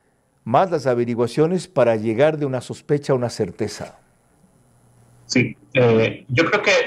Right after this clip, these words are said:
Speaker 2: con dos, yo empezaría con dos hechos estilizados, digamos. El primero es que una vez,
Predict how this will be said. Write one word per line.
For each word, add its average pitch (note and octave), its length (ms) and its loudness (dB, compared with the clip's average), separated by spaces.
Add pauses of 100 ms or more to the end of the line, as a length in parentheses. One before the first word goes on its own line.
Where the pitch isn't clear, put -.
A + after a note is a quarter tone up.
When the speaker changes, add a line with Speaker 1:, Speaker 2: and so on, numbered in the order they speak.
Speaker 2:
con B2+ 240 4
dos, - 480 0 (120)
yo C3+ 140 4
empezaría D3+ 380 2
con B2+ 160 4
dos C3 540 0 (560)
hechos B2 640 2
estilizados, A2 640 0
digamos. - 520 -10 (380)
El - 160 4
primero E3 440 4
es - 40 -12
que - 320 2
una E3+ 220 4
vez, F3+ 280 2